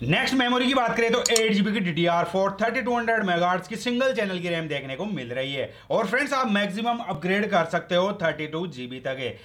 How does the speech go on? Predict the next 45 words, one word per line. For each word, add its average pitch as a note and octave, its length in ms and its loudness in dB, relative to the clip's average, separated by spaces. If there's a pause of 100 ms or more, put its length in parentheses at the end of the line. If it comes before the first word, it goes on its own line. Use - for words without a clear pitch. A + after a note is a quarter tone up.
(200)
Storage B3 420 4
options B3 500 0
five A3+ 240 2
one A3+ 160 0
two G#3 160 -2
जीबी F#3 260 -2
की G3+ 180 -6
पीसीआई, G#3 640 -4
एनवीएमई, E3 560 0
टीएलसी, B3 600 -2
एम F3 280 0
डॉट E3 200 0
टू D#3+ 100 -2
एसएसडी C#3 460 -6
मिल B2+ 180 -8
जाती A2 300 -10
है। A#2+ 220 -8 (300)
और G#3+ 180 6
आप A#3+ 180 4
maximum G3+ 500 4
upgrade F3 500 2
कर D#3 140 2
सकते D3+ 260 -2
हो, F#3 160 4
टू F3+ 220 0
टीबी C3 260 -4
तक C3 180 0
है। A2+ 160 -2 (200)
Read A#3+ 200 4
एंड A3+ 160 4
write F#3+ 240 2
speed F3+ 260 -2
आप G3+ 260 2
देख B2+ 260 -6
सकते B2+ 300 -8
हो। A#2 320 -4 (380)
और C4+ 260 2
friends, A#3+ 340 2
connectivity A3+ 460 2
की G#3 80 4
बात G3+ 260 2
करें G3+ 220 2
तो A3 80 2
latest B3+ 560 2
Wi-Fi G#3 460 2